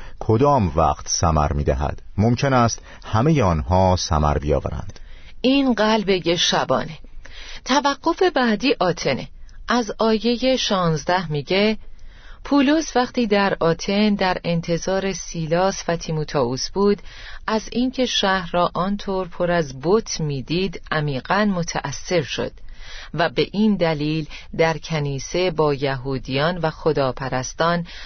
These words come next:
Speaker 2: و هر روز در میدان شهر با رهگذران به گفتگو می‌پرداخت.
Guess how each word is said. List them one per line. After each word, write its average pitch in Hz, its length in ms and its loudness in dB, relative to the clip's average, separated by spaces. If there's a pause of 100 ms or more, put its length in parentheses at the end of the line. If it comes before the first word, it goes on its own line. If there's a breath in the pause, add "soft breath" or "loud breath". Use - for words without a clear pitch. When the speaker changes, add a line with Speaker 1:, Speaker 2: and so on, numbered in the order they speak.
(180 loud breath)
Speaker 2:
و 220 140 2
هر 214 300 -2
روز 233 360 0
در 156 260 2
میدان 147 540 -2
شهر 165 500 0
با 143 160 4
رهگذران 135 880 0 (280 loud breath)
به 156 120 2
گفتگو 151 680 0
می‌پرداخت. - 800 -6